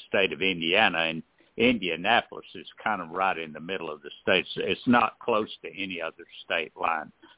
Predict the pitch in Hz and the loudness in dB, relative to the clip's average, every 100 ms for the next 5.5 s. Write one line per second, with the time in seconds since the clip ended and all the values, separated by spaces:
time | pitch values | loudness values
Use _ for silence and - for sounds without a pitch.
0 | _ 113 95 - 127 - - - 95 - | _ 0 0 0 0 0 -6 -4 -4 -8
1 | - 98 92 82 80 - 92 87 101 107 | -6 -2 -2 -2 -6 -2 2 4 6 4
2 | 90 90 85 82 - 73 - - 78 73 | 2 -4 -4 -8 -6 -6 -8 -10 -10 -8
3 | 73 76 69 73 - _ _ _ _ _ | -10 -12 -12 -8 -10 _ _ _ _ _
4 | - - - - 95 - 120 135 135 156 | -20 -18 -4 4 4 4 2 2 -2 -4
5 | 156 - 156 180 | -4 -4 -6 -6